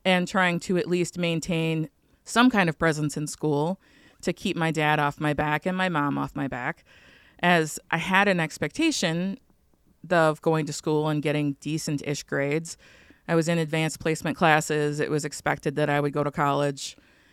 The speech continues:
So it, it was really this very double life. And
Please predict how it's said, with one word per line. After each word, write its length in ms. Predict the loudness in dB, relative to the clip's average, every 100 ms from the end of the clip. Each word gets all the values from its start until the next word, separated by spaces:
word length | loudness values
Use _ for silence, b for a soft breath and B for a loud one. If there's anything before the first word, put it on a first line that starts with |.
| b b b b b _ -2
So 180 | 4 4
it, 120 | 6
it 140 | 4 6
was 220 | 4 6
really 260 | 6 6
this 200 | 4 0
very 460 | 0 2 4 4 4
double 300 | 2 0 0
life. 420 | -2 -4 -10 -20 -12 -4
And 640 | 0 0 0 -2 -4